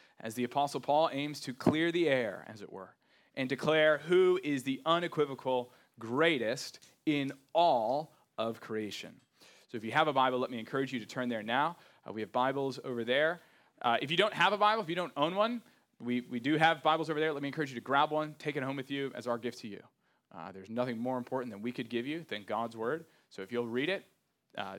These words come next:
please just feel free to take that home. You'll recall that the Apostle Paul was writing this letter around sixty A D from a Roman prison.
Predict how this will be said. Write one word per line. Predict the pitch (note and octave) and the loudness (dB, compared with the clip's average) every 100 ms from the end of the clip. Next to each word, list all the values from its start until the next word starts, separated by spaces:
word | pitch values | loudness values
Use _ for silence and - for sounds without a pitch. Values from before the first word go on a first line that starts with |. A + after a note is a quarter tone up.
| - | -12
please | - A2+ | -10 -10
just | G#2 - | -10 -12
feel | A2 | -14
free | G2+ G#2+ | -12 -12
to | G2+ - _ | -12 -14 _
take | F#2+ | -14
that | - F#2+ | -12 -14
home. | - - - _ _ _ _ _ - - - - _ | -16 -20 -20 _ _ _ _ _ -20 -20 -20 -20 _
You'll | F3+ F#3 | 4 4
recall | F3 F3 G3+ | 6 4 6
that | G3 E3+ F3 | 4 2 0
the | |
Apostle | D#3+ E3+ F3 E3 | 0 2 2 2
Paul | D#3+ E3+ | 4 4
was | F#3 C#3+ | 4 0
writing | D3 D#3+ F3 | 2 2 2
this | D#3 D3+ | -2 2
letter | D#3 F3 | 4 4
around | F#3+ C#3+ C3+ B2+ | 2 2 0 -2
sixty | - F3 - F3 - | -4 -4 -2 -2 2
A | D#3 | 2
D | D3 D#3+ | 0 -4
from | F#3+ C#3+ C3 | -4 -4 -2
a | B2+ A#2 - - | -2 -4 -12 -6
Roman | B2+ D3+ D#3 | -2 -2 -4
prison. | C#3 D#3 D#3+ F#3+ G#3 | 0 0 0 -4 -10